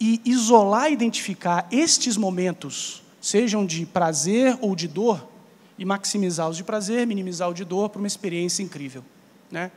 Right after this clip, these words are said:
E de quem que é essa função? Essa função é de T I? Essa função é do grupo de produto ou serviço? Ou essa função é do cara de marketing? Que continua com aqueles dois pilares antigos, né? Antigos não, os primários,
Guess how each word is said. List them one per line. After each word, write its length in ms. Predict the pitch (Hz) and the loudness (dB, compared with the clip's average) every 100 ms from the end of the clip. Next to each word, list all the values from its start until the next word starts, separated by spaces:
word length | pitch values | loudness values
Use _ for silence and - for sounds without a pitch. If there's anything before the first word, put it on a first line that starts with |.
| - - | -20 -12
E 80 | 208 | -8
de 120 | 233 | -6
quem 180 | - 359 | -2 -4
que 140 | - | 0
é 60 | 220 | 0
essa 200 | 247 185 | 0 -4
função? 540 | - 151 - 147 139 - _ _ _ _ _ _ _ _ - | -8 -8 -8 -8 -12 -16 _ _ _ _ _ _ _ _ -16
Essa 140 | - | -14
função 280 | - 170 175 | -12 -10 -10
é 40 | |
de 100 | 165 - | -10 -10
T 100 | 143 | -10
I? 420 | 170 226 240 240 - - - _ | -6 -4 -4 -8 -20 -20 -20 _
Essa 160 | - 156 | -12 -10
função 480 | - 151 - 170 165 | -10 -10 -6 -6 -6
é 20 | |
do 120 | 151 | -6
grupo 280 | 143 196 175 | 0 0 0
de 80 | 151 | -8
produto 500 | 165 143 175 208 160 | -8 -4 -2 -2 -4
ou 60 | |
serviço? 760 | 147 156 131 156 214 202 220 208 - - - | -6 -6 -6 -2 -2 -2 -4 -8 -12 -20 -4
Ou 80 | 190 | -2
essa 180 | 196 196 | -2 -4
função 520 | 190 180 - 190 196 | -6 -6 -2 -4 -2
é 300 | 190 214 208 - - 180 | -2 0 -2 -8 -20 -16
do 100 | 180 | -10
cara 200 | 175 175 | -8 -6
de 100 | 165 | -6
marketing? 520 | 156 131 139 - 123 - _ _ _ | -6 -6 -12 -14 -16 -20 _ _ _
Que 120 | - | -10
continua 640 | - 226 220 214 240 302 233 | 0 2 2 4 6 6 4
com 80 | |
aqueles 260 | 202 196 170 | 0 -4 -2
dois 240 | 190 214 | 2 2
pilares 520 | - 185 165 175 175 160 | 0 -2 2 2 0 -6
antigos, 560 | 151 - 226 180 156 | -4 -2 -2 -4 -6
né? 80 | 170 180 165 | -6 -6 -6
Antigos 240 | 160 226 | -6 -4
não, 80 | 185 | -2
os 80 | 175 | -4
primários, 760 | 185 165 185 233 185 143 - | -6 -2 2 2 0 -6 -8